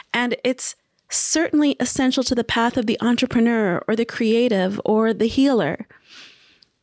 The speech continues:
It's so hard to put ourselves out in the world or agree to be seen without holding compassion for ourselves.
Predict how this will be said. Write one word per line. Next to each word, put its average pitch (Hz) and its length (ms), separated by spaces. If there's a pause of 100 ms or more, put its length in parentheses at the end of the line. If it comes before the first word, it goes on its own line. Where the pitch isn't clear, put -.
(140)
It's 247 220
so 262 500
hard 220 560 (400)
to 226 100
put 247 180
ourselves 214 420
out 190 200
in 196 40
the 185 80
world 185 520 (120)
or 202 320 (540)
agree 220 260
to 208 80
be 180 120
seen 180 640 (320)
without 196 500 (180)
holding 208 440
compassion - 800
for - 180
ourselves. - 800